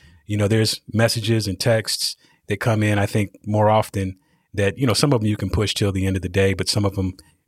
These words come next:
may be more, you know, um, need more immediate attention to some regard. So those kind of things can be distracting as well. But yeah, i-, in recent months, that's kind of what I feel has been stealing away a lot of my, my focus.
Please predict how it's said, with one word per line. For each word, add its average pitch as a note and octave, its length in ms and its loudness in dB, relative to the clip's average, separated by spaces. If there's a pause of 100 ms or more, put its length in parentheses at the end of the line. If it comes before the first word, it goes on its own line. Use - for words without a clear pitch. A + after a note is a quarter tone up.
may G2 260 0 (220)
be G2 220 2
more, F#2+ 440 2 (160)
you G2 140 -2
know, F#2 240 -2 (260)
um, F2+ 380 -4 (100)
need G#2 200 0
more G2+ 220 4
immediate G2 380 0
attention G2 520 -2 (120)
to - 80 -8
some G#2 200 0
regard. F2+ 360 -2
So F#2 280 -2 (500)
those C#3 180 2
kind A#2+ 160 2
of G#2+ 80 -4
things G#2+ 200 0
can G#2+ 120 -2
be G2+ 80 -2
distracting G2 520 -4
as F2 120 -10
well. F#2+ 240 -2
But E2+ 200 -8 (800)
yeah, A2+ 200 0
i-, A2+ 200 -2
in B2 180 2
recent C3+ 320 0
months, A2 220 -2
that's A2 160 0
kind G#2+ 180 0
of F#2+ 100 -2
what G2 140 2
I G#2 100 0
feel G2 440 -2 (360)
has F#2+ 120 -2
been F#2+ 200 0
stealing G2 320 0
away F#2+ 160 2
a F#2 80 0
lot F#2 160 2
of F#2 40 0
my, F2+ 220 -2 (100)
my F#2+ 140 -2
focus. - 540 -4